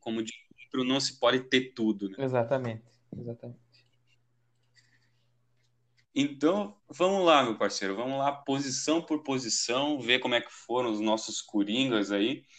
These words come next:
Speaker 1: E, e logo no gol a gente já tem a, a infeliz surpresa
Speaker 2: <laughs>
Speaker 1: de, de contar com o prêmio, o ganhador do prêmio Picachoncha já, né? Que é o nosso querido, grandíssimo goleiro, o Wilson.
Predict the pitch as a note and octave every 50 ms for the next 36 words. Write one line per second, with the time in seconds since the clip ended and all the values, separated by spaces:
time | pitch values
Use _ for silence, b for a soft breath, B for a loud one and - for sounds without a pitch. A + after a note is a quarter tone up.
0 | B B B B B B _ - - A#2+ B2 B2+ B2 B2 A#2+ A2 - - C3 C3
1 | C3 B2+ A#2 A#2+ C3 C3+ C#3+ C#3 C#3 C3+ B2+ G#2+ A2+ A#2 B2 C3+ D3 D3+ D#3 D3+
2 | D3+ D3+ D#3+ D3+ D3 - - B2+ C3 C3+ C#3+ D3+ D3 C3+ B2 A2+ G#2+ G#2 G#2 G2+
3 | - A2 A2+ A#2 B2 C3 C3 C3 A#2+ A2+ B2 C3 C3 - - - C#3 A#2+ - -
4 | E3 F3+ G3+ - - E3+ C3+ B2+ - C3+ C#3 C#3 C3+ B2+ - A2+ A2 G#2+ A2+ A#2
5 | A#2 A#2+ A#2+ A#2 - - B2+ A#2+ - - A#2 A#2+ - - - C3+ C3+ C3+ C3+ C3+
6 | C3+ C3 C3 - A#2+ A#2+ A#2+ A#2+ A#2 A2+ A2 A2 G#2+ - A2+ A#2 B2 C3 C3 B2+
7 | B2+ A#2+ A#2 A2+ A2 A2 G#2+ G#2 G#2 G2+ G2+ G2+ G2+ G2+ - G2+ A#2+ B2 C3 B2
8 | A2+ A2 A#2 B2 C3+ C3 C3 - B2 B2 B2+ C3 - - B2+ C#3 D3 C#3 - -
9 | A2+ G#2+ G#2 G2+ G2+ - F#2+ F#2 F#2+ F#2+ F#2 F2+ F2+ F2+ F2+ - _ _ b b
10 | b b b b b b b b b _ _ _ - G2+ G2 G2+ G#2 A2 A2 A2
11 | G#2 G2 F#2 F#2 F#2 G2 G#2 A2+ A2 - A#2 G#2 - A2+ G2+ G2 A#2 B2+ B2+ -
12 | G#2+ G2 B2 B2 B2+ B2 A#2 G#2+ A2 C#3+ F3 F3+ - - B2+ G#2 G2+ A2+ G#2 G#2+
13 | A#2 B2 A#2 G#2 G2 - - A2+ A2 G#2+ G#2 G#2+ A2+ C3+ D#3 E3+ - - F3+ F3+